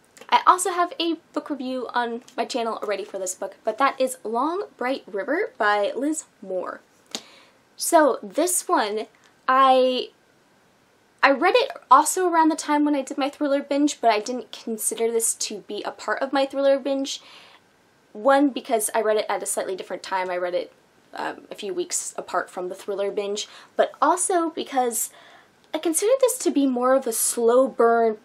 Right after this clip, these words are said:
police procedural mystery drama as opposed to a true thriller. And I think that is why some people may be disappointed with this story, because they expect it to be this, like,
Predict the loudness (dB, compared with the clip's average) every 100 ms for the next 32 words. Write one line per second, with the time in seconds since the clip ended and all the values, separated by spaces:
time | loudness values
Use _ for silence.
0 | _ -8 -4 0 0 0 -2 0 -2 -4
1 | 0 4 4 2 -2 -2 -2 0 0 0
2 | -4 -4 -6 -8 -6 0 2 4 2 2
3 | -2 _ -20 -20 -20 -2 0 4 4 4
4 | 2 0 -2 -4 -6 -4 -2 -2 -2 -2
5 | -2 -2 2 2 2 -2 -2 0 -2 -12
6 | 0 4 4 2 -4 -12 -8 -6 -6 -6
7 | -4 -4 -6 -6 -6 -6 -8 -8 -2 -2
8 | 0 -2 0 2 2 2 0 -6 -16 -6
9 | -4 -2 -2 -2 -4 -6 -8 -8 -8 -6
10 | -6 -4 -4 -6